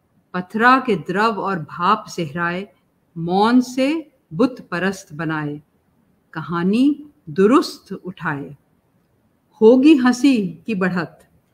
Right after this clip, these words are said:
रुकेगी जहां हो रुकना, अधूरे के या पूरे के समापन बिंदु पे, हंसते हुए या खोई हंसी अनहंसी रखते, स्वायत्त।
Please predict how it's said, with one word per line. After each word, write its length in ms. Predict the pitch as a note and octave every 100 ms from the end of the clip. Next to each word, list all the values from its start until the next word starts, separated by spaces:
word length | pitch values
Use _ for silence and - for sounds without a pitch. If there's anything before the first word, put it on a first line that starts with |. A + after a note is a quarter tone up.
| _ _ -
रुकेगी 480 | G#3 A3 D4 C#4 C#4+
जहां 380 | A#3 G#3 A#3 G#3
हो 140 | G#3
रुकना, 500 | E3+ - E3 D3 D3 _ _ _ _ _ -
अधूरे 580 | F3+ D#3 F#3 A#3 B3+ C4
के 260 | C4 A#3+
या 320 | B3 A#3+ G3
पूरे 440 | F#3 G3+ G3+ G#3+ A#3
के 240 | A#3 A3+
समापन 680 | A3+ F#3+ F3 E3+ - G3+ G3
बिंदु 320 | E3+ E3+ F3
पे, 260 | D#3+ E3 D3+ _ _ _ _ _ _ _ G#3
हंसते 320 | G3 - C4
हुए 400 | C4 A#3+ A#3+ B3
या 220 | A3+ F3+
खोई 480 | F3+ - G3+ A#3+ A#3
हंसी 520 | F#3 F#3 A#3 A#3+ B3 - _ -
अनहंसी 720 | B3+ B3+ F#3 G3 A3 G#3 G#3 _ _ -
रखते, 460 | F3+ - - E3 D3 _ _ _ _
स्वायत्त। 760 | - F#3 E3+ E3+ F#3 F#3+ -